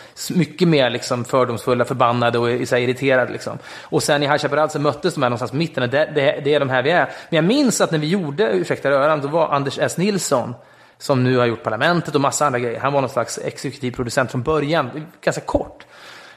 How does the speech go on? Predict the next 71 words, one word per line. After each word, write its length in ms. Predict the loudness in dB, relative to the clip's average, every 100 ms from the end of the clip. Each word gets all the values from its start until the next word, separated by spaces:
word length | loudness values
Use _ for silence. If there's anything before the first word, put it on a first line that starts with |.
| -2
Men 120 | 0
han 300 | 2 2 2
sa 300 | 2 2 4
i 40 |
alla 100 | 2
fall 240 | 0 0 0
att 140 | 2
"jag 120 | 2
vill 140 | 2 0
fånga 400 | 0 2 2 2
ert 240 | 2 0
snack 380 | 0 -2 -2 -6
sinsemellan, 640 | -4 -2 2 2 2 0
kan 140 | 0
vi 40 | -2
inte 100 | 0
få 100 | 0
in 160 | 2
det 80 | 2
på 80 | 0
något 140 | -6
sätt?" 220 | -8 -8 -6
Och 140 | -2
vi, 120 | -2 0
"vad 120 | -2
fan 120 | -2
pratar 380 | 2 2 2 2
han 100 | 2
om? 140 | 2 0
Det 80 |
är 20 | 2
ju 140 | 4
radio, 520 | 4 2 0 -4 -4 -4
det 60 |
kan 140 | 0 2
vi 60 |
inte 260 | 2 0 -6 -8
få 180 | -2
in 140 | 0 2
i 40 |
det 60 | 0
här." 360 | 2 0 -2 -10 -18
Och 160 | -6 0
det 100 | 2
hade, 240 | 2 2
det 240 | 0 -2
blev 140 | -2 2
ingenting 460 | 2 2 2 2
av 60 | 2
det, 80 | 0
Ursäkta 300 | -8 -6 0
röran. 300 | 4 4 2
Och 100 | 0
det 120 | 0
tror 220 | 0 0
inte 160 | 0 2
jag 280 | 4 2 2
nödvändigtvis 520 | 2 2 -2 -4 -4
att 80 | -6
det 60 |
skulle 260 | 0 0 2
vara 120 | 2
heller, 140 | 0
för 80 | -6
det 60 | -2
var 80 | 0
ju 60 |
mycket 220 | 0 -2
mer 60 | -6
korta, 480 | -6 -8 -2 -2 -2 -8 -16
gerillaaktiga 1000 | 0 2 4 2 2 2 2 -4 -6 -4